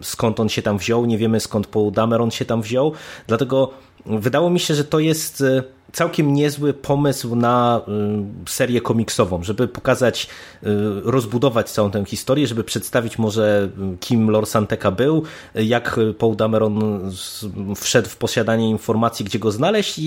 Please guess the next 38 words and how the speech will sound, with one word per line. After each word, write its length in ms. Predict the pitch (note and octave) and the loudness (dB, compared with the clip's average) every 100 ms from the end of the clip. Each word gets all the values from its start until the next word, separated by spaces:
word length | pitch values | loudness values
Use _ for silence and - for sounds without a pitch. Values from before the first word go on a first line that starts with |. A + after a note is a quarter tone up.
| D#3 C#3 | -2 0
i, 280 | C#3+ C#3 | -2 -2
i 40 | C#3 | -2
tak 200 | - A#2 | -2 2
dalej, 220 | B2 A#2 | 2 2
i 40 | |
tak 160 | A2 G2+ | 0 -2
dalej. 240 | G2+ E2 - - - - | -2 -6 -12 -18 -18 -4
Natomiast, 440 | A#2 C#3+ D3+ A2+ - | 0 2 0 -2 -2
y, 260 | A#2+ A#2 B2 | 0 2 0
od 140 | A#2 | 2
razu 400 | D3+ D3+ D3 C#3 - _ - | 0 2 0 0 -4 _ -2
nawiązując 460 | A#2 B2 A#2 B2 | 2 2 2 0
do 100 | A#2+ | 0
tych 140 | A#2+ A#2 | -4 -4
oczekiwań, 480 | G#2 C#3 G#3 B2 G#2 | -2 0 2 2 0
o 40 | |
których 220 | - F#2+ | -2 -8
ty 100 | - | -8
wspomniałeś, 560 | - - F#2+ G2 B2 A#2+ | -8 -4 -2 0 0 2
no, 180 | A#2+ - _ | 0 -2 _
te 100 | B2 | 0
oczekiwania 600 | B2+ C3 C#3 C3+ C3+ B2+ A2+ - - - | 2 0 0 2 2 2 0 -12 -20 -8
mogły 420 | A2+ D3 A2+ A2 | 0 0 2 0
być, 460 | F#2+ A2 - - - | 2 -2 -2 -8 -2
y, 480 | G#2+ G2+ G2 G2 F#2 E2+ F#2 | 0 2 0 -2 -4 -8 -4
gdzieś 220 | A#2 - | -4 0
tam 140 | A2 | 0
podniesione, 560 | - G#2+ G#2+ - G#2+ B2 | 0 0 2 2 2 2
no 80 | G#2+ | 0
bo 100 | A2+ | 0
to, 240 | A#2 A2+ - - - - | 0 0 -2 -20 -8 -4
tak 160 | A#2 | 0
jak 140 | B2+ - | -2 -4
wspominałeś 600 | - - A#2+ G#2+ A2+ - | -6 0 2 4 2 2
też, 240 | C3+ - | -2 -2
Lando 440 | A#2+ A2+ A2+ A#2+ | 0 2 2 2
był 160 | A#2+ B2+ | 0 2
naprawdę 460 | B2 - G#2 G#2 | 2 2 -2 0